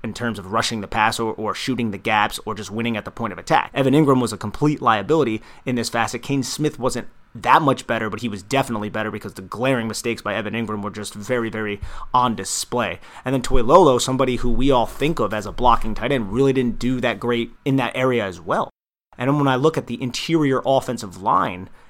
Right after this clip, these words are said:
Nick Gates struggled. I thought the offensive line wasn't as cohesive as we would have liked, and I guess that's to be expected. I mean, you have a new offensive line coach, you have a new system. I mean, you bring in Cam Fleming, and he was somebody in the running game that was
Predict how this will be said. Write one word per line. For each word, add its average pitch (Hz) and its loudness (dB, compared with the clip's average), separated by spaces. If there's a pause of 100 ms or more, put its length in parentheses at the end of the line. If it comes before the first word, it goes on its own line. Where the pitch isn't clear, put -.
Nick 131 -2
Gates 117 -6
struggled. 123 -2
I 113 2
thought 120 -2
the 113 -4 (720)
offensive 139 6
line 139 6
wasn't 139 2
as 131 0
cohesive 147 -4
as 113 -6
we 131 0
would 117 -2
have 98 -6
liked, 135 0
and 113 -2
I 113 -4
guess 117 -4
that's 117 -6
to 123 -6
be 117 -2
expected. 113 -2
I 110 0
mean, 101 -4
you 101 -8
have 104 -2
a 104 -4
new 104 -2
offensive 101 -4
line 92 -8
coach, 185 6
you 107 -4
have 110 -2
a 104 -6
new 95 -12
system. - 0
I 139 2
mean, 101 -4
you 87 -8
bring 156 -2
in 147 -2
Cam 135 0
Fleming, 135 2
and 101 -6
he 135 -2
was 139 -2
somebody 131 0
in 110 -6
the 104 -6
running 135 -2
game 143 0
that - -4
was 101 -8